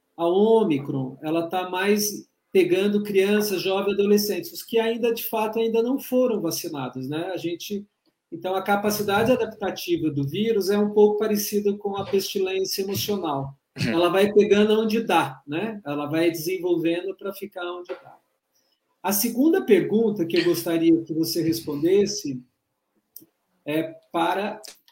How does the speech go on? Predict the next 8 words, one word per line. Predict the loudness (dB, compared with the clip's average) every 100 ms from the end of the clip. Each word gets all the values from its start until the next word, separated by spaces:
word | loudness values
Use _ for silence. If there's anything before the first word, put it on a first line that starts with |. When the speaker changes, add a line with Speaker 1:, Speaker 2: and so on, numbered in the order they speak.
| _
Speaker 2:
Tá. | -4 -4 -8 -16 -16 -20 _ _ _ _
Speaker 1:
Tem | 0 4
diferença | 4 6 6 6 4 2
entre | 4
Speaker 2:
Isso. | 4 4
Speaker 1:
peste | 2 0 -2 -4
e |
desabafo? | -4 -2 -2 -2 -2 -2 -8 -14